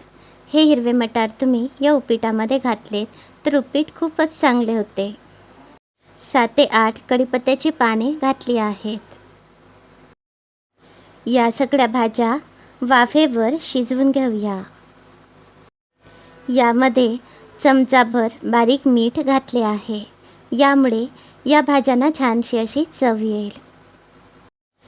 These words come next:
या कढईवर झाकण ठेवून या भाज्यांना एक वाफ दिली. या भाज्या आता चांगल्या शिजल्या आहेत. आपण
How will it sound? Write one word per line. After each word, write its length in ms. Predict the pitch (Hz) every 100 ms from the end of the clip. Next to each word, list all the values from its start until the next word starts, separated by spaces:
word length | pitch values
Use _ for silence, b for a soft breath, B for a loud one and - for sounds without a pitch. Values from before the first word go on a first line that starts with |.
| _ 247
या 160 | 254
कढईवर 440 | 226 254 233 240 254
झाकण 480 | 233 247 247 220
ठेवून 440 | 220 277 247 214 240 - - B B B B B B -
या 140 | 277
भाज्यांना 580 | 269 285 254 262 233 226 262 -
एक 220 | 302 311
वाफ 380 | 247 226 220 226
दिली. 400 | 226 233 214 208 - _ b b b 247
या 120 | 277
भाज्या 380 | 269 269 240 247
आता 200 | 226 247
चांगल्या 480 | 262 247 220 214 247 311
शिजल्या 480 | 269 240 - 254
आहेत. 560 | 240 214 214 208 - - - - - - - - - _ - _ _ _ _ _ _ _ _ _ _ _ _ _ _ _ b b b -
आपण 460 | 247 247 262 247